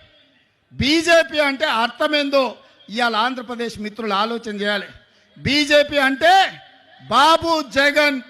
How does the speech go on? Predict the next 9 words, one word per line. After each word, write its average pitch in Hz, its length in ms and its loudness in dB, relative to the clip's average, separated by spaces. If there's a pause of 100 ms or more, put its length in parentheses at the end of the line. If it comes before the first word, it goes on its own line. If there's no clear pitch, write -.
పవన్. 240 320 2 (840)
ఈ 285 180 0
ముగ్గురు 294 600 2 (640)
బీజేపీ. 285 760 0 (480)
బాబు, 311 560 2
జగన్, 302 540 0
పవన్, 320 560 2 (460)
మోడీ 302 540 2
బలం 302 540 2